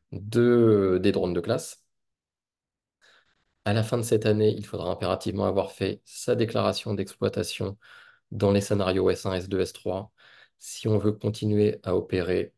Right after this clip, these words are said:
dans ces scénarios pendant les deux prochaines années, en attendant que le marché se structure, que ce soit du côté, euh, bah, de la formation et, euh, et du matériel disponible. Et on devrait, alors ça effectivement j'en ai pas parlé, mais je vais en parler maintenant sur le C A T S.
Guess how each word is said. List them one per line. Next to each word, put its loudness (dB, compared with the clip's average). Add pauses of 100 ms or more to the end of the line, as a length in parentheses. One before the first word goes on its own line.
(100)
dans -6
ces -4
scénarios -2 (140)
pendant -4
les -2
deux 0
prochaines -4
années, -4 (1200)
en -4
attendant 0
que -2
le 0
marché -2
se -6
structure, -6
que -12
ce -10
soit -2
du -6
côté, -2
euh, -2
bah, -2
de -6
la 0
formation -2 (500)
et, 0
euh, -2 (440)
et -2
du -4
matériel 0
disponible. -4 (880)
Et 2
on 2
devrait, 0
alors -6
ça -8
effectivement -4
j'en -4
ai -2
pas -4
parlé, -2
mais -4
je -10
vais -8
en -8
parler -2
maintenant -2
sur -4
le -2
C 0
A 6
T -2
S. 0